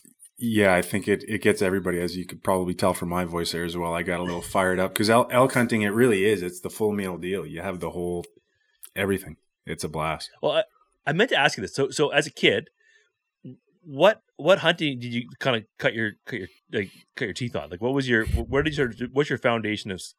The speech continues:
Speaker 2: skills as a hunter? Uh, what species were you chasing after?
Speaker 1: Blacktail. Region two blacktail. Just the most frustrating,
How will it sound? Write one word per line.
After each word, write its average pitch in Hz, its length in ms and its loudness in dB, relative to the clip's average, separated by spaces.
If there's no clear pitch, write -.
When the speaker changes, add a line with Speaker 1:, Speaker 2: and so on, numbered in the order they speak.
Speaker 2:
skills 101 420 -4
as 92 100 -8
a 92 80 -6
hunter? 92 360 -8
Uh, 92 120 -4
what 113 300 -4
species 107 340 -8
were 98 80 -8
you 90 100 -10
chasing 90 320 -10
after? 95 300 -18
Speaker 1:
Blacktail. 90 480 -4
Region 107 320 4
two 117 180 4
blacktail. 90 600 -2
Just 107 500 4
the 107 200 4
most 104 340 6
frustrating, 98 920 2